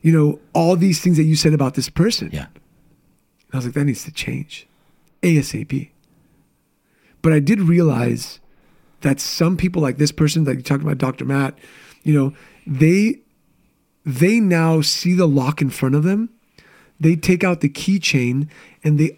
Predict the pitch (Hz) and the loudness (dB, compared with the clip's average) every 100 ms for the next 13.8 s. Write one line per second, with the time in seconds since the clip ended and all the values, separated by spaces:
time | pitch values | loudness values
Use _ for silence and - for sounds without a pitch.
0 | - 185 196 170 170 165 156 160 147 143 | -4 0 2 2 0 0 2 2 2 2
1 | 151 151 185 190 - _ - - - - | 0 0 -2 -4 -10 _ -16 -10 -8 -2
2 | 196 214 - 190 196 233 247 160 147 147 | 2 0 2 0 2 2 4 4 4 4
3 | 143 143 127 143 123 - - - _ _ | 4 2 2 0 -2 -8 -12 -20 _ _
4 | _ _ _ _ _ - 160 151 151 139 | _ _ _ _ _ -4 0 2 2 2
5 | 143 214 170 117 - - _ _ _ _ | 2 2 0 -4 -6 -16 _ _ _ _
6 | - 131 151 131 120 - 120 - 139 - | -8 -6 -2 0 -2 -6 -8 -8 -8 -12
7 | _ _ _ _ _ _ _ _ _ _ | _ _ _ _ _ _ _ _ _ _
8 | _ _ _ _ _ _ _ _ _ _ | _ _ _ _ _ _ _ _ _ _
9 | _ _ _ _ _ - 143 160 143 147 | _ _ _ _ _ -2 0 2 2 2
10 | 156 196 151 131 135 139 170 - - 147 | 2 4 2 2 2 2 0 -2 -6 -2
11 | 143 151 143 131 123 127 170 - - _ | 0 2 0 0 -2 -2 -2 -6 -20 _
12 | _ _ _ _ _ _ 143 147 156 147 | _ _ _ _ _ _ -2 0 0 0
13 | 135 127 131 131 120 - 151 - | -2 0 -2 -2 -6 -4 -6 -8